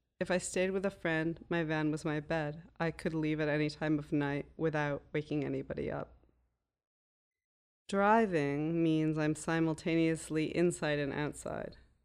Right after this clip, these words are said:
The interior driver is safely strapped into a private, impenetrable bubble wall.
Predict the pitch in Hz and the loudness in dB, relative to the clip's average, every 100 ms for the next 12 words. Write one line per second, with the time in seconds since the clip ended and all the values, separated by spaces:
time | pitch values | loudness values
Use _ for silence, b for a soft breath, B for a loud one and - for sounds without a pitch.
0 | _ _ _ _ _ _ - 170 190 190 | _ _ _ _ _ _ -4 0 0 -2
1 | - 214 214 226 214 214 160 151 147 151 | 0 2 4 4 2 2 2 2 0 0
2 | 143 160 - 190 202 - 214 208 - 175 | 0 -2 -2 -2 -2 -2 -2 -2 -4 -2
3 | 147 147 - - 185 196 - 165 156 - | -2 -2 -6 0 0 0 -2 0 0 0
4 | 160 - - 170 170 170 175 - 165 160 | -2 -4 -8 -2 0 4 2 2 -2 -4
5 | - 160 165 - 160 151 160 151 139 135 | -4 -2 -2 -4 -10 -4 -4 -4 -6 -4
6 | 139 143 151 _ _ _ _ _ - 160 | -4 -4 -8 _ _ _ _ _ -4 -2
7 | 147 147 160 | 0 -2 -6